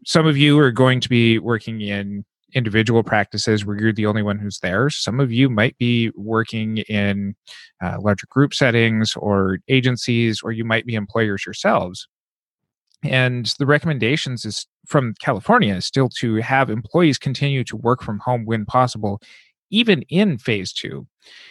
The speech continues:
and to implement some adaptations. And we'll get into the C D C and who recommendations on this, uh, here in a little bit, but also making sure that there is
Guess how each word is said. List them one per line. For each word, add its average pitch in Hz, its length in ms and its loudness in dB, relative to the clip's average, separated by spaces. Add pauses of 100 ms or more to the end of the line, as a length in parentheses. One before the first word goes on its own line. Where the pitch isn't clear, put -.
(160)
and 120 220 -2
to 123 300 0 (160)
implement 120 640 -2
some 110 300 -2
adaptations. 120 800 0
And 113 100 -4
we'll 127 80 2
get 113 140 0
into 113 260 -2
the 104 340 2
C 117 200 -2
D 104 120 -2
C 101 240 -4
and 101 120 -2
who 107 420 2 (120)
recommendations 104 840 0
on 98 200 2
this, 101 420 0 (160)
uh, 101 160 2
here 98 200 0
in 98 80 2
a 95 40 -2
little 95 220 -6
bit, 151 420 2 (640)
but 127 200 0
also 165 380 2
making 143 320 0
sure 127 280 0
that 113 280 -2
there 117 500 0
is 107 460 -2